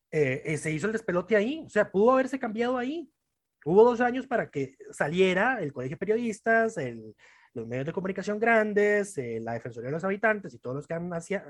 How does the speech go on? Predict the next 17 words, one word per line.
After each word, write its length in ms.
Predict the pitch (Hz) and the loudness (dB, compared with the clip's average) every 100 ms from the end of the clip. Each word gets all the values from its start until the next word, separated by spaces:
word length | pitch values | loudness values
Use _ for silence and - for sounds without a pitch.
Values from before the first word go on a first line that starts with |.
| - | -12
han 140 | 151 156 | -10 -6
salido 320 | 180 196 120 | -2 -2 -4
haciendo 320 | 131 135 165 | -8 -8 -6
cháchara 500 | 220 196 - 185 208 - - - _ _ - | -2 -4 -4 -8 -8 -16 -20 -20 _ _ -8
de 140 | 151 | -6
que 140 | 156 | -2
el, 280 | 151 147 143 | -2 -2 -2
la 100 | 143 | -2
redacción 580 | 143 147 139 - 170 175 | 2 2 0 2 2 4
era 160 | 185 190 | 2 0
perjudicial 500 | 202 196 156 165 180 | -2 -4 -2 0 0
y 40 | |
que 100 | 180 | -2
era 80 | 160 | -2
una 100 | 156 | -2
ley 140 | 139 | -4
mordaza. 420 | 143 127 - - | -4 -8 -14 -20